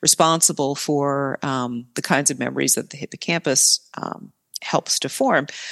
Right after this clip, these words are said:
Um, it turns out that those neurons, the, the, the structure of those neurons changes over the course of the rodent version of the menstrual cycle.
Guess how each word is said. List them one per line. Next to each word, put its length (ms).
Um, 400
it 120
turns 320
out 220
that 220
those 640
neurons, 680
the, 280
the, 300
the 60
structure 640
of 120
those 200
neurons 360
changes 600
over 220
the 80
course 540
of 480
the 600
rodent 400
version 420
of 140
the 60
menstrual 440
cycle. 600